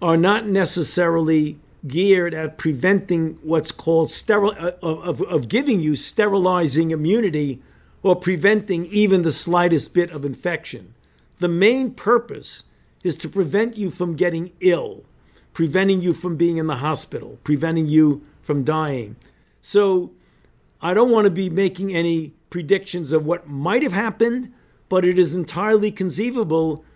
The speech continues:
that given the fact that you had some significant symptoms even when you were vaccinated, you could have gotten into some serious trouble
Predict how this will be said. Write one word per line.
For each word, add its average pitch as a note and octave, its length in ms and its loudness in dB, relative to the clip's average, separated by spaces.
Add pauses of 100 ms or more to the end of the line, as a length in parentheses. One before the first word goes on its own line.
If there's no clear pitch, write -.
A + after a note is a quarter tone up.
(160)
that F3 360 -6
given A3+ 300 2
the G#3 100 0
fact F#3+ 340 -4
that D3+ 140 -8
you F3 120 -2
had E3 220 -2
some F3 220 -6
significant E3 640 -4
symptoms E3 520 -6
even E3+ 360 -4
when D#3+ 200 -2
you D3+ 120 -4
were E3+ 300 0
vaccinated, C3+ 880 -6 (340)
you C#4+ 160 -2
could G3+ 180 2
have D3+ 120 -2
gotten F3+ 320 -6
into D3+ 240 -4
some D#3 220 -4
serious F3 580 0
trouble C3+ 520 -4